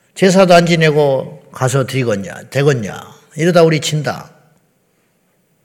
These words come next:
뭐 웅성웅성하고 사람, 백성들이 이탈하기 시작하고.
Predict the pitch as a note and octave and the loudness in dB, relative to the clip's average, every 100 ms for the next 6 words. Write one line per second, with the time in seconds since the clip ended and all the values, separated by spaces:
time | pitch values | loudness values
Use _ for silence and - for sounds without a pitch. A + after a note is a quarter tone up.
0 | _ - F#3+ F3+ F3 F3+ E3+ E3 D3+ F3 | _ -6 0 2 4 4 4 0 0 4
1 | F#3+ E3 C#3+ D3 F3 D3+ C#3 D#3 D3+ C3+ | 4 4 0 0 0 0 -4 0 2 2
2 | G#2 - D#2+ A#1+ - - | -2 -10 -14 -16 -20 -20